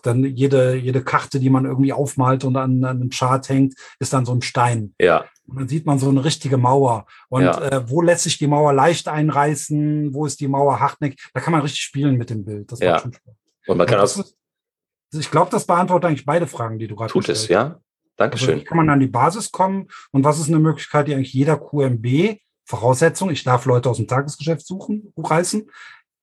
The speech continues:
Speaker 1: ist nicht selbstverständlich in vielen Unternehmen. Das ist traurig, aber es ist so. Aber wenn ich das darf, dann ist das eine super Methode.
Speaker 2: Mhm. Großartig. Vielen Dank. Äh, Stefan, ich glaube, jetzt während der ungefähr einen Stunde, die wir jetzt schon quatschen, ähm, hat man den Eindruck bekommen,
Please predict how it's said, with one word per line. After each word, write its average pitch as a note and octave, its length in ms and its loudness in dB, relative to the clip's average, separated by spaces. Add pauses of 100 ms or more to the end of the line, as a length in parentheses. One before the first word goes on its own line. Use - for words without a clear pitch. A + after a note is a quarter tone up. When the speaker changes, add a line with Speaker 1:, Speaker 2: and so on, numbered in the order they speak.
Speaker 1:
ist E3+ 220 0
nicht E3 140 0
selbstverständlich D#3 680 0
in D#3+ 60 -2
vielen E3+ 200 -6
Unternehmen. E3+ 480 -4
Das C3+ 160 -4
ist B2+ 160 -8
traurig, D#3+ 440 -2
aber B2 120 -4
es B2 80 -4
ist D3 140 -8
so. F3 240 -8 (440)
Aber C3+ 140 4
wenn D3 120 8
ich C#3 100 0
das D3 180 2
darf, D3 300 0
dann D3+ 160 -2
ist C3+ 120 -6
das C3+ 140 -6
eine C3 120 2
super B2 560 -2
Methode. A2 500 -10 (520)
Speaker 2:
Mhm. - 360 0 (240)
Großartig. - 600 0 (200)
Vielen G2 220 -2
Dank. G#2 340 0 (1000)
Äh, G2+ 140 2
Stefan, - 300 2
ich E2+ 100 -4
glaube, A#2 220 4
jetzt A2+ 160 2
während A2+ 260 4
der - 160 2
ungefähr B3+ 360 2
einen F3+ 200 2
Stunde, F#3 300 -2
die G#2+ 120 -2
wir G#2 80 0
jetzt A2+ 220 -4
schon D3+ 140 -4
quatschen, F#3+ 580 -4
ähm, B2 400 0
hat - 340 -4
man D#3+ 360 -2
den C#3+ 180 -6
Eindruck F3+ 460 -2
bekommen, F#3+ 500 0